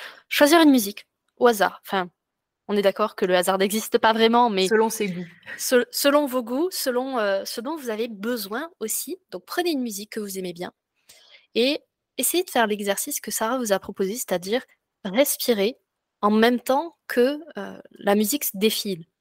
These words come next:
Speaker 1: Euh, moi, je vais l'essayer après cet enregistrement pour, euh, pour tester. Je vous ferai mon, mon retour sur les réseaux sociaux. Euh, mais du coup, je pense que c'est intéressant de commencer par quelque chose.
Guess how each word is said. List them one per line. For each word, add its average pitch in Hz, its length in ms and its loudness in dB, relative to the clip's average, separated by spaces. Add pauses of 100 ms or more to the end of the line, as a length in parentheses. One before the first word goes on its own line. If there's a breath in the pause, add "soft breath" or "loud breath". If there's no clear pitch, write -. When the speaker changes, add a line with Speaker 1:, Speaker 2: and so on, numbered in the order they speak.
(600)
Speaker 1:
Euh, 180 60 -4
moi, 220 120 2
je 247 100 -2
vais 202 60 2
l'essayer 202 320 -2
après 202 400 -6
cet - 200 -8
enregistrement 180 680 -6
pour, 180 180 0
euh, 165 160 0
pour 202 180 -12
tester. - 280 0
Je 220 60 -2
vous 220 60 -4
ferai 285 180 4
mon, 247 320 4
mon 277 140 4
retour 277 240 2
sur - 120 2
les 269 80 6
réseaux 240 200 2
sociaux. 240 400 2 (500 loud breath)
Euh, 220 340 2 (100)
mais 240 200 0
du 233 180 -6
coup, 339 280 -4
je - 120 -8
pense 277 240 -8
que 240 240 -2 (160)
c'est - 160 -2
intéressant 240 480 -2
de 240 280 0 (200)
commencer 269 380 -2
par - 140 -2
quelque 220 240 -4
chose. 285 200 0